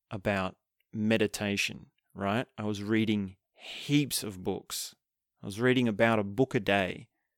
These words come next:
on psychology, philosophy, religion, and meditative practices, these sorts of things. And to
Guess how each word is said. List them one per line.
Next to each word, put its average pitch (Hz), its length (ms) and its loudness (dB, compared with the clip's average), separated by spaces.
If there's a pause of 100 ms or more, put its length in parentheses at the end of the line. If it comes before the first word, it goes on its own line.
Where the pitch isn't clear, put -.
(380)
on 101 120 -6
psychology, 117 920 2
philosophy, 104 880 -2
religion, 104 720 0 (220)
and 98 220 -6
meditative 101 580 -2
practices, 98 560 -8
these 110 240 0
sorts - 240 -2
of 101 100 -12
things. - 420 -10 (800)
And - 120 -4
to - 100 0